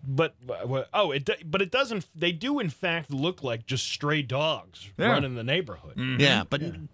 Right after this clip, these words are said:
Speaker 3: typically, though, they're skittish, and they really only approach you if they think you've got food on 'em.
Speaker 2: Or a roadrunner.
Speaker 1: Or a two-year-old.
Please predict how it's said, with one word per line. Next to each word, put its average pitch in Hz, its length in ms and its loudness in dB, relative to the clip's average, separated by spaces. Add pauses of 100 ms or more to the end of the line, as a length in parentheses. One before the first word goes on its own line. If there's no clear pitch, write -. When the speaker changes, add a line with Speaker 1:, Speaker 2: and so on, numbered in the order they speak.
(180)
Speaker 3:
typically, 160 440 4
though, 107 180 4
they're 110 140 4
skittish, 180 540 4
and 120 100 -2
they 123 60 -2
really 170 220 2
only 147 180 4
approach 180 440 4
you 98 240 -4 (440)
if 147 160 2
they 151 140 6
think 160 300 2
you've 131 140 6
got 120 200 4
food 208 260 6
on 78 160 -2
'em. - 120 -12 (200)
Speaker 2:
Or 113 220 4
a 101 40 2
roadrunner. 104 600 0
Speaker 1:
Or 120 160 0
a 104 40 -4
two-year-old. 80 760 -4